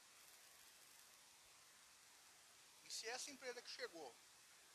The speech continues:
tiver o comportamento de substituir logo de cara o antigo construtor da empresa,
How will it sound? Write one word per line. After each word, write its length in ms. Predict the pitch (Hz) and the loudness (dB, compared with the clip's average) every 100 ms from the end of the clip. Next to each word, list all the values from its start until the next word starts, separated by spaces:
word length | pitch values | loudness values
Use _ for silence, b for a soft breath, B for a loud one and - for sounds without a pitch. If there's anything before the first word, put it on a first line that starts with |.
| - - - - - - - - - | -10 -10 -10 -10 -10 -10 -10 -10 -2
tiver 280 | - - 202 | 0 4 6
o 80 | 233 | 6
comportamento 800 | 277 254 262 254 262 233 196 - | 4 0 2 6 6 6 -2 -4
de 100 | - | -2
substituir 800 | - 269 302 277 - - 247 202 175 | 0 0 -2 0 -2 0 2 4 8
logo 300 | 202 262 302 | 10 10 6
de 100 | 311 | 2
cara 440 | - 196 165 135 - - - - - - - - - | 10 12 12 6 2 -10 -12 -12 -12 -10 -12 -12 -6
o 120 | - 190 | 0 0
antigo 800 | 185 233 262 277 240 175 123 - - - - - - - - - - - - - - - - - | 2 2 2 0 2 4 2 -2 -10 -12 -12 -12 -12 -12 -12 -12 -12 -10 -10 -10 -10 -10 -10 -4
construtor 580 | 196 226 - - 233 214 | 0 0 0 2 8 8
da 100 | 214 | 8
empresa, 500 | 214 196 170 135 | 2 2 4 4